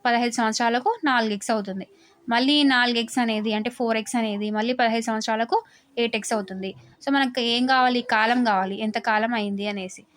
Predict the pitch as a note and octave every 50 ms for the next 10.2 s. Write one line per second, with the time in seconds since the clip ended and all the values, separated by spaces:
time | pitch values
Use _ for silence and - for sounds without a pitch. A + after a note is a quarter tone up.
0 | _ _ _ _ _ _ - - C4+ C4+ B3 B3 A3 G#3+ - - C#4 C4+ C#4 C4+
1 | C4+ C#4+ C#4+ C4 B3 B3 A#3+ A#3 - - C4+ B3+ B3 B3 B3 B3+ B3 B3+ A#3+ A3+
2 | A#3+ - B3 A#3 A#3+ A#3+ A#3+ A#3+ A#3 A#3 A3+ A3+ A3+ A#3 A#3 A#3 - A3+ G#3 G3+
3 | G#3+ A3 A3+ C4+ C#4 C#4+ C#4+ B3+ - - A3 G#3 G3+ G#3+ A3 B3+ C4+ - D#4+ C#4+
4 | - - G#3+ G3+ G3+ F#3+ G3 G3 F#3+ - _ _ - A3 G#3+ G#3+ G#3 G#3 G3+ G3+
5 | G3 F#3+ - - - - - - _ _ - - G#3+ G#3+ G#3+ - B3 A#3+ A#3+ A#3+
6 | A#3+ A#3+ A#4 C5 C5 - D4 B3+ A#3 A3 G#3+ G3 G3 G3 - A3+ A3 G#3+ G#3 F#3+
7 | - G#3+ G#3+ G3+ G#3 G3+ G#3 G#3 - _ _ - - - _ _ _ - G#3+ G3+
8 | G#3 G3+ _ _ _ - - - - - - _ _ _ _ _ - - _ -
9 | A#3+ A3+ G#3+ A3+ A3+ G#3+ G#3 A3+ - - A#3+ A3 G#3 G#3 G#3 G#3 G3+ G3+ G3+ G#3+
10 | B3+ E4+ G4